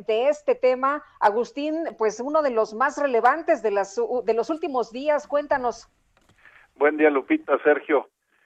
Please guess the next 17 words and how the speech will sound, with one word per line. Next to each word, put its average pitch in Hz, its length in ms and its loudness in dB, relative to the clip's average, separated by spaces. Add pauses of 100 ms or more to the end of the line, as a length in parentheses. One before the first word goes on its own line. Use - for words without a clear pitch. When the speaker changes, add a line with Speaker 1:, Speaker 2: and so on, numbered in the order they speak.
(520)
Speaker 2:
Sí, 208 400 -6
eh, 165 380 0
la 160 140 4
reforma 226 400 2
judicial, 170 800 2 (200)
eh, 131 100 0 (140)
hay 127 140 -2
que 151 120 -4
recordarlo, 131 640 0
tiene 135 480 -4 (460)
dos 120 260 2
propósitos. - 720 -2 (160)
Uno 185 460 -2
es 143 300 0 (400)
afianzar 127 760 2
el 180 180 -2
control 131 960 2